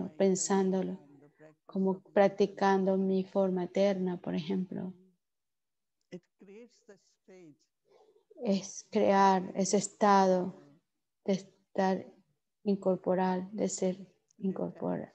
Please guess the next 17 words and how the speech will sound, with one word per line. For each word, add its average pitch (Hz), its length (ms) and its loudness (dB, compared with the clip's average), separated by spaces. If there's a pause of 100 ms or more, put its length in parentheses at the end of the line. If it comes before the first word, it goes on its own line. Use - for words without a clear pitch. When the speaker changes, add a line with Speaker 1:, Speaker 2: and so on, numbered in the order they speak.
Speaker 1:
lovely. 160 680 -20 (1400)
Speaker 2:
desapegado, 180 880 0
ama-, 170 380 -2
a-, 170 320 -4 (120)
amoroso. 185 800 0 (580)
Speaker 1:
So - 300 -16
eternal 226 640 -20 (180)
form 160 420 -20 (580)
Speaker 2:
Entonces 190 460 -4
Speaker 1:
as 190 60 -2
Speaker 2:
la 185 160 0
forma 190 440 2
Speaker 1:
incorporeal. 185 80 0
Speaker 2:
eterna 196 680 4 (680)
como 190 260 -2
incorporal. 185 880 -2 (1600)
Speaker 1:
And 185 160 -20